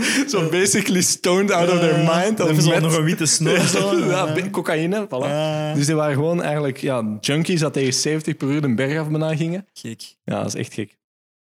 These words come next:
Speaker 1: Eh, maar dat brengt ons eigenlijk terug bij de jaren zeventig, jaren tachtig ongeveer. En toen redelijk ook op de,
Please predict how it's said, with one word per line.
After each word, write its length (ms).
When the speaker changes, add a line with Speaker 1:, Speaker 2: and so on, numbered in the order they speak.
Speaker 1:
Eh, 100
maar 100
dat 80
brengt 220
ons 100
eigenlijk 280
terug 180
bij 140
de 60
jaren 240
zeventig, 460
jaren 240
tachtig 280
ongeveer. 360
En 160
toen 400
redelijk 440
ook 160
op 180
de, 440